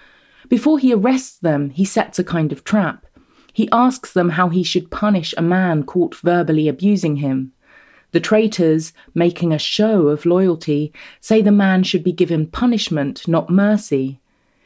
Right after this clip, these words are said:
He then arrests them for treason, saying his mercy has been killed by their own council. The chorus paints a vivid picture of the king's mighty fleet sailing across the Channel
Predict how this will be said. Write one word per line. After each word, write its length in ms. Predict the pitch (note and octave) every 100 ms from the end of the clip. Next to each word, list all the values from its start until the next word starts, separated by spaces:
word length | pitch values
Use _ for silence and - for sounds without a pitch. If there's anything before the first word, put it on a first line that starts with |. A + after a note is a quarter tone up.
| _
He 140 | - G3
then 400 | G#3+ G#3 G3 -
arrests 560 | E3+ F3+ D#3+ - - - D3+
them 400 | F3 G3 F3+ D#3+
for 160 | D#3+
treason, 640 | D#3 F#3 F#3+ D#3+ D3 C#3+ C3+ _ -
saying 360 | - G3 F3
his 200 | E3 D#3+
mercy 380 | F3+ F3+ F3 E3+
has 200 | D#3 D#3+
been 260 | D#3+ D#3 D#3
killed 640 | - C#4+ A#3 D#3+ C#3 - _ -
by 220 | F3 E3+
their 200 | D#3 D3
own 220 | C#3+ C#3
council. 640 | - F3+ - - D3 C3+ C3 _ _ _ _ _ _ _ _ _ _ -
The 80 | B3
chorus 400 | D4 D4 C#4 C4
paints 420 | - G#3 G3 -
a 60 |
vivid 500 | E3 D#3 A3 G#3 F3+
picture 480 | - G3+ - E3 D#3 -
of 140 | D#3+
the 80 | F3+
king's 420 | F3 G3 F3+ D#3+
mighty 480 | F#3 F#3+ F#3 E3 F3+
fleet 460 | E3 G3+ F#3+ - -
sailing 500 | - F#3+ F#3+ F3+ E3
across 320 | D#3+ D#3+ -
the 160 | -
Channel 500 | D#3 F#3+ F3 D3 C#3